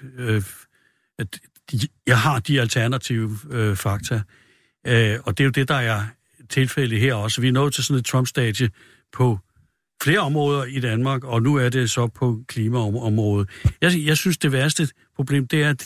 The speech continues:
det signal, man sender til dem, man sender i byen for at lave nogle rapporter og nogle oplysninger, som skulle bringe os videre,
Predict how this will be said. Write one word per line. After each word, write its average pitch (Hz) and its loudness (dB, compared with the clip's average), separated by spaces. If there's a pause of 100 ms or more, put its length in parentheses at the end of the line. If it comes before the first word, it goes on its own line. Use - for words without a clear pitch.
(240)
det 131 4
signal, 143 2
man 127 -2
sender 127 0 (500)
til - 0
dem, 131 4
man 131 2
sender 120 0
i 107 0
byen 131 2
for 123 -4
at 113 0
lave 113 2
nogle 123 2
rapporter 113 0
og 120 0
nogle 113 2
oplysninger, 120 2 (420)
som 127 2
skulle 120 2
bringe 110 2
os 101 0
videre, 120 2